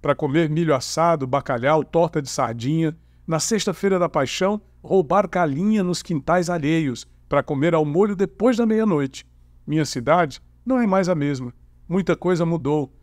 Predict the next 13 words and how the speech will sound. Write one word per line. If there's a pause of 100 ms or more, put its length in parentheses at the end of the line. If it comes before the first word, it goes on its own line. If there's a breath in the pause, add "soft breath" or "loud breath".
(140)
Nem
as
pessoas
são
mais
as
mesmas. (220)
O
mercado
público
não
é
mais.